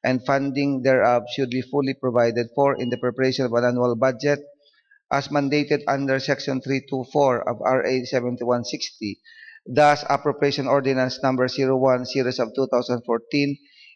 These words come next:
is hereby declared inoperative in its entirety pursuant to three point one point three of steps in budget review phase of the Budget Operations Manual two thousand eight edition.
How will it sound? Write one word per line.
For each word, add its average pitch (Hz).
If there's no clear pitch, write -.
is 135
hereby 143
declared 131
inoperative 123
in 123
its 123
entirety 123
pursuant 135
to 131
three 135
point 123
one 127
point 117
three 139
of 120
steps -
in 120
budget 131
review 139
phase 165
of 127
the 131
Budget 139
Operations 127
Manual 139
two 135
thousand 123
eight 120
edition. 110